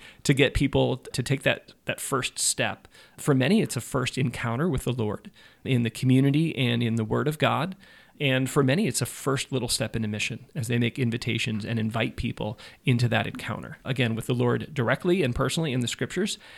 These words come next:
and in the community. Um, we use just very simple Lectio-based materials, and there's so many cool stories. First, I have a good friend,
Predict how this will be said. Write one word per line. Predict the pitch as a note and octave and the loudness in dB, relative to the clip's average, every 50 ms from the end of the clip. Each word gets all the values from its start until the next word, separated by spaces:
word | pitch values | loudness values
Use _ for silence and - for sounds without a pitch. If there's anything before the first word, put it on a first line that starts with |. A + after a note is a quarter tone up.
| - - - _ - | -20 -20 -18 _ 0
and | C#3 C3+ C3 | 2 4 4
in | C3+ B2+ | 4 4
the | B2 | 2
community. | A#2 - C3 B2 B2 B2 B2+ A2+ G#2+ G2 B2+ D3+ - _ - | 0 0 2 2 4 2 2 2 0 0 -2 -4 -6 _ -4
Um, | B2+ A#2 A#2 A#2 | -2 0 0 2
we | A#2+ B2+ | 4 4
use | B2+ B2 B2 B2 A#2 A2+ - - - - _ _ - | 4 6 4 4 2 2 2 2 0 -2 _ _ -4
just | - C3+ - - - | -2 -2 -2 -2 -4
very | - C#3+ G#2+ C3+ C3+ C3+ D3 D3+ D#3 | -14 -4 2 4 4 4 4 4 2
simple | - - - C#3+ C#3+ - E3 E3+ D#3 | 2 2 2 2 2 4 2 2 4
Lectio-based | C#3 B2+ C3 - - C#3+ C3+ C3 A#2+ B2+ B2 B2 A#2+ - | 2 0 0 0 0 2 2 2 2 0 0 0 0 0
materials, | C3 C3 - - B2+ B2 B2 C3 D#3 E3+ - - - - - - - - _ - | -2 0 0 0 0 0 0 0 0 -2 -2 -4 -6 -16 -20 -20 -20 -20 _ 0
and | D3+ C3 B2+ A#2+ G#2+ - - | 2 2 2 2 0 -2 -2
there's | D3+ F3 - - - - - _ - | 0 0 2 2 0 0 -2 _ -8
so | - - - - - - A3+ A3 A3 | -6 -2 0 2 4 4 6 6 6
many | G#3 F3+ D3+ C3+ | 6 4 4 2
cool | B2 - - C3+ A#2+ | 0 0 -2 -2 0
stories. | A#2+ - - B2 A2 A2 B2 B2 B2 - - - _ _ _ _ | 0 0 0 -2 -2 -2 -2 -4 -4 -6 -8 -8 _ _ _ _
First, | - - - D#3+ D3 D#3 E3 E3 - - - - | -10 4 6 8 8 8 6 4 0 -2 -4 -2
I | - D#3 C#3 | 2 2 4
have | C#3+ C#3+ C3+ C3+ | 4 4 2 2
a | C3+ C3 C3 B2+ B2 B2 C3 - | 2 2 2 2 0 -2 -6 0
good | - D#3+ E3 - | 2 4 4 4
friend, | - - C3 B2 B2 B2+ A#2+ A#2+ | 4 2 4 4 4 2 0 -2